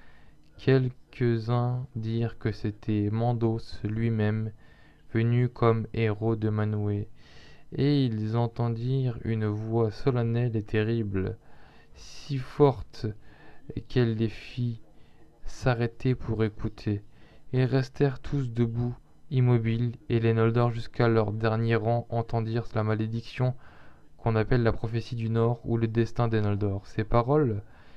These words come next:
funestes annoncèrent bien des malheurs que les Noldor ne comprirent qu'après qu'ils leur furent arrivés, mais tous, ils entendirent la malédiction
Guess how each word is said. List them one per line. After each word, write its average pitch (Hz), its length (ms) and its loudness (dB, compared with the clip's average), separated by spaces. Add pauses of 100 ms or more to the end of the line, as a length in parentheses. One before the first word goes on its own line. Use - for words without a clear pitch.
(160)
funestes - 600 -2 (460)
annoncèrent 117 500 0
bien 120 260 4
des 120 120 4
malheurs 110 400 2
que - 120 0
les 107 100 2
Noldor 110 440 2
ne 110 120 0
comprirent - 540 -4
qu'après - 500 0 (540)
qu'ils 117 240 0
leur 110 200 2
furent - 320 -2
arrivés, 107 420 0
mais 107 240 -2 (580)
tous, - 480 -6 (680)
ils 117 320 2
entendirent 113 480 2
la 107 100 2
malédiction 110 680 -2